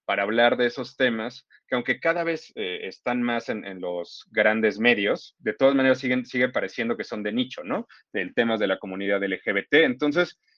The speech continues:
nosotros estamos apostando por dos cosas. Uno, eh, tener muy buenas plumas, tener un buen tráfico, obviamente, te digo, porque, pues, esto, a fin de cuentas, eh, queremos tener una, una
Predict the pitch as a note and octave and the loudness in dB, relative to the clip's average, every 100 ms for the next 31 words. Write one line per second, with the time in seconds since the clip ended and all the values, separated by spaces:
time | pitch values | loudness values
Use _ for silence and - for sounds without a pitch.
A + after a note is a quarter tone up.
0 | - C3+ D#3+ A3 F#3 D3+ E3 E3+ E3 C#3+ | -8 -6 -4 -4 -4 -4 -6 -4 -4 -4
1 | A2 - C#3+ C#3+ C#3 D#3 - _ - G#2 | -6 -4 0 0 0 -2 -4 _ -8 -2
2 | A#2+ A#2 B2 - F#2 - D#3+ G3+ A#3 A3+ | 0 0 -2 -4 -6 -4 -2 2 0 -2
3 | A2 F2+ - F#2+ G#2+ A2+ _ - A#2 A2+ | -8 -10 -8 -6 -4 -6 _ -20 -10 -2
4 | B2 A#2 A2 - A2+ C3+ G3 - _ _ | 2 2 0 -2 -2 0 -2 -6 _ _
5 | - F#2+ G2+ G#2 G2+ G2 G2+ A2 C3 G#2+ | -8 -4 -4 0 -2 0 0 0 -2 -2
6 | G2 F#2 C#3+ G3 E3 G2+ G#2 - - - | -2 -2 -4 -4 -6 -6 -6 -10 -12 -14
7 | _ - F#2 G2 - A#2 - G2+ G2+ G2+ | _ -10 -8 -8 -2 0 0 -2 -4 -2
8 | G#2 G#2 A2 A2 - _ _ - E2+ - | -2 2 2 0 -4 _ _ -8 -6 0
9 | F#2 G2+ G#2+ G#2+ G2 G2+ G2+ G2 G2 G2+ | 2 2 0 -2 -2 0 2 0 0 -2
10 | G2 G2 F#2+ F#2 F2 | -2 0 0 -2 -2